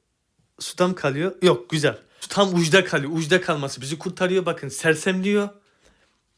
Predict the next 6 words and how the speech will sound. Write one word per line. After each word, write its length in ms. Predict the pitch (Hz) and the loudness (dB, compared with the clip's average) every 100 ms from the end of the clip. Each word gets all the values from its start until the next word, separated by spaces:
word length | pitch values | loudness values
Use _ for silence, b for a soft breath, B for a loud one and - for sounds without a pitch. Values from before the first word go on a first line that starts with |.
| _ _ _ | _ _ _
Sersemlediğinde 880 | - 165 156 202 190 160 170 185 190 | 0 0 2 0 0 -2 -2 -2 0
direkt 220 | 180 180 | -2 0
şeyleri 360 | - 170 156 | 0 2 4
atıyorsunuz 520 | 175 160 156 143 131 117 | 2 2 -2 -4 -6 -8
arkadaşlar 560 | 107 127 117 - 107 | -8 -10 -10 -10 -12
hızlıca. 560 | - 147 135 113 120 | -6 -4 -4 -6 -8